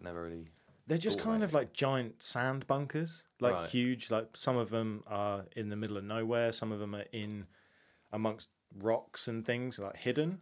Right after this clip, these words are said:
Speaker 1: Oh, okay, yeah, yeah, that makes more sense, yeah.
Speaker 2: Yeah, and so <laughs> the, uh, it's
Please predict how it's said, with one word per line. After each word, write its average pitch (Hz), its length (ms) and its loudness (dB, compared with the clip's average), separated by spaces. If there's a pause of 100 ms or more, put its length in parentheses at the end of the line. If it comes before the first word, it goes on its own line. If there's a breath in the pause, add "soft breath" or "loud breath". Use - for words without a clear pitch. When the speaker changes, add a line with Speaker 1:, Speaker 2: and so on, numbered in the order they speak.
Speaker 1:
Oh, 160 360 10
okay, 123 320 6
yeah, 92 280 4
yeah, 90 240 0
that 95 100 -4
makes 90 260 -10
more 78 160 -8
sense, 78 360 -12
yeah. 78 180 -6 (360)
Speaker 2:
Yeah, 143 500 6 (180)
and 135 360 2 (600)
so - 240 10
<laughs> 151 460 10
the, 147 640 10
uh, 139 280 4
it's - 360 -2